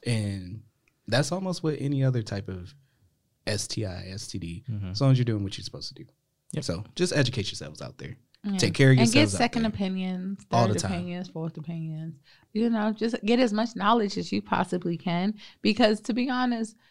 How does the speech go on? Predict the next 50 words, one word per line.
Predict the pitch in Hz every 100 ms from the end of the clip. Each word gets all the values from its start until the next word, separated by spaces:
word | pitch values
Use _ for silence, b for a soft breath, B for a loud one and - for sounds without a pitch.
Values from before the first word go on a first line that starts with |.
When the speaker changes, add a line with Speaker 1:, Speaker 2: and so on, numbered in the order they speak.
| b _
Speaker 3:
doctors | 240 285 - 226
don't | 190 180 170 165
know | 170 175 175 -
all | 175 175 180
that | 180 175
much. | 185 185 180
They | - 180
just | 180 180
Speaker 1:
Mm-hmm. | 185
Speaker 3:
know | 175 170
what | 175 160 160 156 -
they | 170 175
were | 170
taught | 170 - 165 165 160
and | 151 156 156 -
what | 156 156
they | 160 165
learned. | 165 156 151 151
And | 143 139
it's | 160
Speaker 2:
Mm-hmm. | 165
Speaker 3:
always | 180 185
trial | - 170 165 156
and | 147 -
error | 160 160 143 147 B B _
and | 156 160 165
things | 175 185 180
change | - 196 175 175 170 170 165
and | 156
all | 156
that | 160 -
other | 165
stuff. | 165 156
But | 156 160
the |
most | 165 170 190
you | 180
can | 170
do | 165
is | 165
be | 160 151
honest | 156 165
with | 147
yourself, | 151 - 160 214 247
Speaker 1:
Yep. | - 131 135 -
Speaker 3:
be | 170
honest | 165 160 165
with | 143
your | 156
partner, | 196 214 220 214 214